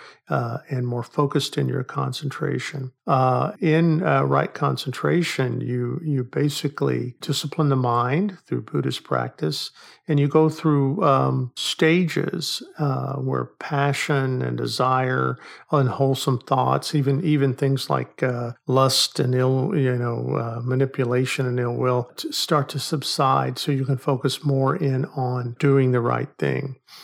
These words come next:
Uh, a lot of worry can go on here and restlessness. And again, through the practice, we kind of ferret that out and come to a point where we know what to focus on. It's hard to talk about these 'cause we,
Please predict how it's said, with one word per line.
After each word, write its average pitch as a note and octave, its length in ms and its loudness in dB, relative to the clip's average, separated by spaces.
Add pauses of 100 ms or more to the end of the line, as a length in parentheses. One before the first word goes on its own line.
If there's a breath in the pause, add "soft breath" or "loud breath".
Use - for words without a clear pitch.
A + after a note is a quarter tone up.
(360 loud breath)
Uh, B2 360 -2
a - 80 0
lot C3 220 2
of B2+ 80 0
worry C3+ 360 2
can C3+ 200 0
go C3 180 2
on C3 200 2
here B2+ 420 0
and A#2+ 160 -2
restlessness. B2+ 880 -2
And C#3 160 0
again, B2+ 240 0
through B2+ 160 -2
the - 80 -2
practice, D3 460 -2
we C#3 100 -4
kind C3+ 240 -6
of B2 80 -6
ferret C3 380 0
that C3 180 -2
out B2+ 220 0
and B2+ 100 -4
come B2+ 220 -6
to - 100 -4
a B2+ 60 -2
point C#3+ 320 -6
where C3+ 100 -2
we B2 220 -4
know B2+ 220 2
what C3 220 0
to C#3 60 -6
focus - 460 -4
on. B2 440 -2
It's - 140 -2
hard D4+ 180 6
to G#3 60 4
talk E3 220 6
about A#2+ 220 4
these B2+ 200 0
'cause - 200 -4
we, C3+ 200 0